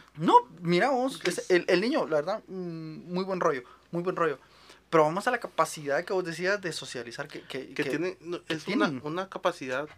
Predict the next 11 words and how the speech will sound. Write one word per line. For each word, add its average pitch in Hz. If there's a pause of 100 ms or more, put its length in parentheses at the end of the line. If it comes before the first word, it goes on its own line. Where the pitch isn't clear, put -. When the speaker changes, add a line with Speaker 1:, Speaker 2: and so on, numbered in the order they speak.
(680)
Speaker 2:
tan 147
linda 170 (340)
y 139
tan 131
inocente, 156
vamos, 127 (600)
de, 135
"Él 143
es 170
mi 165
amigo, 156